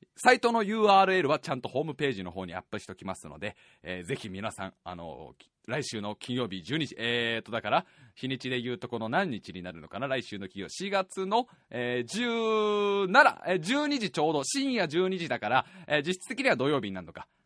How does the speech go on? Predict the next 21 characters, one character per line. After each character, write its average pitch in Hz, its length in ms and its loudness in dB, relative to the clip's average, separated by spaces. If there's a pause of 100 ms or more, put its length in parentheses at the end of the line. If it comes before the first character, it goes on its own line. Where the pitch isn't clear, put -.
(120)
ね、 147 220 -2 (140)
え 101 600 0
ー、 - 20 -16
四 160 160 -6
月 180 500 2 (320)
十 170 320 0
七 - 260 -10
日 117 420 -6 (380)
午 226 160 8
前 131 320 6
零 254 220 10
時 151 100 2
よ 120 60 2
り、 - 180 -6 (300)
タ - 80 0
イ 151 60 2
ム 135 100 -6
マ 127 140 -4
シ - 160 -6
ン 98 80 -8
部、 92 180 -10